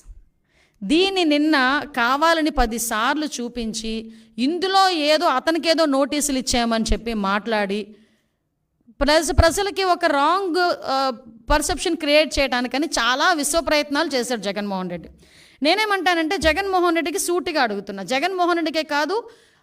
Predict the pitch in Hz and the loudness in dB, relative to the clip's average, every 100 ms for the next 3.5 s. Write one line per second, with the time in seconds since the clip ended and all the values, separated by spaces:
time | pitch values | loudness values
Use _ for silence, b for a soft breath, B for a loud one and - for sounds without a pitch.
0 | _ 214 277 302 294 311 330 311 285 339 | _ 0 2 2 2 2 4 2 4 2
1 | - 311 262 240 240 220 190 185 - _ | 0 -2 0 -2 -4 -6 -8 -10 -14 _
2 | _ _ _ 277 285 403 277 285 359 381 | _ _ _ 0 4 2 4 4 4 4
3 | 370 349 320 359 330 | 6 4 2 2 0